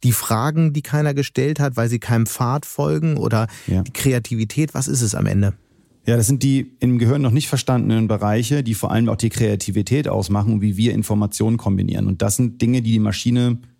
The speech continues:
Speaker 2: noch nicht kann, vielleicht nie können wird. Und da können wir zwischen Mensch und Maschine, ähm, etwas schaffen, was wir noch nicht geschafft haben.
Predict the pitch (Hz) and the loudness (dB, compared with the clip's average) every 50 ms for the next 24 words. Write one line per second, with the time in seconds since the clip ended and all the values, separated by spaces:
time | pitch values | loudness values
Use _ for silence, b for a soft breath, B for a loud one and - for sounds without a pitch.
0 | _ _ _ _ - 113 90 110 104 - - 113 120 143 170 156 - 117 113 110 | _ _ _ _ -4 -2 0 0 0 0 0 0 0 0 0 -2 0 0 0 0
1 | - 120 117 110 101 - - - - 104 - - - 110 104 101 104 92 101 117 | 2 2 0 0 0 -4 -12 -16 -16 -14 -6 -2 0 2 2 2 2 2 2 2
2 | 143 185 185 - - - b b b b b b b b 110 113 - - - 113 | 2 0 -2 -6 -12 -14 b b b b b b b b -2 -2 -2 0 -2 0
3 | 113 127 - - 127 120 107 117 139 135 127 - - 113 101 113 110 113 139 160 | 0 0 0 2 2 2 2 2 2 0 0 0 0 0 2 2 2 2 2 0
4 | - - 143 123 113 107 - - 151 147 123 104 107 120 131 135 - _ - - | 0 0 0 0 0 -2 -2 0 0 2 2 2 2 0 -2 -4 -6 _ -4 -2
5 | 107 107 104 104 101 101 101 - - - - 110 101 - - 117 117 - - 123 | 0 0 2 2 2 0 0 -2 -2 -4 -2 -2 -2 -2 -2 -2 -2 0 0 0
6 | 113 110 - - - - 113 113 113 104 110 107 - - - - 123 113 - - | 0 0 -2 -4 -4 -2 0 0 2 2 0 0 -2 -4 -4 -4 -4 -4 -4 -4
7 | 92 90 90 | -4 -4 -4